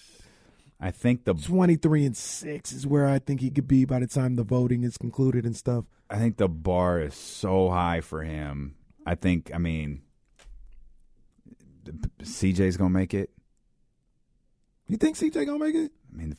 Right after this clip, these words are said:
Speaker 1: Pelicans are the top team. You sending C J and Zion?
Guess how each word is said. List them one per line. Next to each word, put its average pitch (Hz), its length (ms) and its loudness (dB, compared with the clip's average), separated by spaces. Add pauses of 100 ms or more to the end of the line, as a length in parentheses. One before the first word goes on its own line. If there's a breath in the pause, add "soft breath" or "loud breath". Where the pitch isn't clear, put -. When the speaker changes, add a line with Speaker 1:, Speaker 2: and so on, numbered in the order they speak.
Speaker 1:
Pelicans 92 420 2
are 87 60 -4
the 78 100 -4
top 92 300 0
team. 101 380 0
You 87 80 -2
sending 92 320 0
C 95 180 -4
J 95 140 -2
and 92 160 0
Zion? 107 480 -2